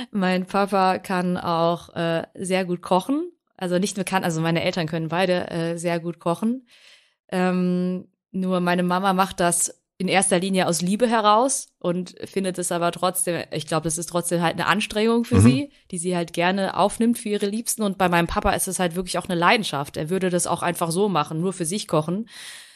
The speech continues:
Speaker 1: ähm, weil er darin richtig aufgeht. Und ja, das auch, konnte auch immer alles erklären, chemisch. Warum wird jetzt die Soße dick? Was passiert jetzt hier und da? Und,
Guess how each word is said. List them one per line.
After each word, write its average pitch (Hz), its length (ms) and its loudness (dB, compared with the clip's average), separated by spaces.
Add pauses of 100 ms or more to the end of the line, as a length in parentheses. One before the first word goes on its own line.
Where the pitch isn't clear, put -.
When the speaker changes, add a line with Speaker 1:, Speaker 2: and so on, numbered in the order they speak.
(160)
Speaker 1:
ähm, 180 560 0
weil 170 240 0
er 170 300 -2
darin 180 280 0
richtig 185 380 -4
aufgeht. 226 600 2 (680)
Und 180 840 0 (220)
ja, 196 220 6
das - 160 0
auch, - 320 -4
konnte 196 260 0
auch 180 120 4
immer 208 200 6
alles 180 220 4
erklären, 160 580 4
chemisch. 160 460 0
Warum 151 220 -2
wird 160 140 -4
jetzt 156 200 -4
die 196 80 -2
Soße 185 320 0
dick? 143 360 -4
Was 156 160 -2
passiert 196 400 0
jetzt 165 220 -6
hier 170 200 0
und 156 140 0
da? 160 300 6
Und, 156 340 -2